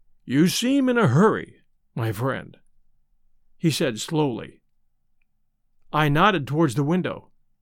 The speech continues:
It gave a prospect across the moor through a gap in the plantation, and revealed certain figures half a mile off, straggling through the heather. "Ah, I see," he said,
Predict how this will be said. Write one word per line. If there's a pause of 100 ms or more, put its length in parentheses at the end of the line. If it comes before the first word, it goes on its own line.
(680)
It
gave
a
prospect
across
the
moor
through
a
gap
in
the
plantation, (420)
and
revealed
certain
figures
half
a
mile
off, (200)
straggling
through
the
heather. (1120)
"Ah, (160)
I
see," (580)
he
said,